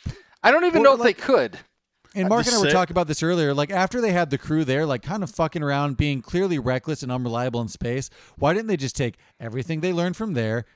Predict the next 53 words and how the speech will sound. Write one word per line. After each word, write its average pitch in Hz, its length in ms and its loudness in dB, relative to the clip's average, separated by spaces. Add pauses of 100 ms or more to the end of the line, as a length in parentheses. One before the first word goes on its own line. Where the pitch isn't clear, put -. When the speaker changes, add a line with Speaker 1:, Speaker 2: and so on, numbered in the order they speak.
Speaker 2:
and 185 100 -6
then 226 120 -4
still 254 260 -2
send 202 260 -2
up 196 100 -2
that 185 160 2
crew 208 180 0
that 123 100 -4
they 123 120 -2
had 135 180 -2
trained 139 260 -2
for 117 80 -4
the, 107 100 -6
like, 113 200 -2
you 131 80 0
know, 120 80 2
like, 127 200 0
"Oh, 196 140 2
they 127 160 0
figured 143 260 0
out 131 140 0
drilling. 107 320 0
We 123 120 2
watched 139 260 2
them. 101 140 0
It's 123 120 -2
fine 92 240 -6
now." 95 220 -4 (140)
Speaker 3:
Yeah, 131 300 4
that's 120 260 2
true. 110 420 2
Th-, 120 280 0
there 120 200 0
could 131 160 2
be 120 80 -4
a 117 40 0
lot 113 200 4
of 95 80 -4
learning 98 500 0
from, 101 380 0
like, 98 180 -2
actual 101 380 2
astronauts 98 680 0
that 98 280 -2 (120)
are 98 140 -4
gonna 95 320 -2 (760)
eventually 139 460 2
be 135 100 2
the 123 100 2
ones 117 240 0
who 110 80 0
go 101 160 0
up. 85 220 -4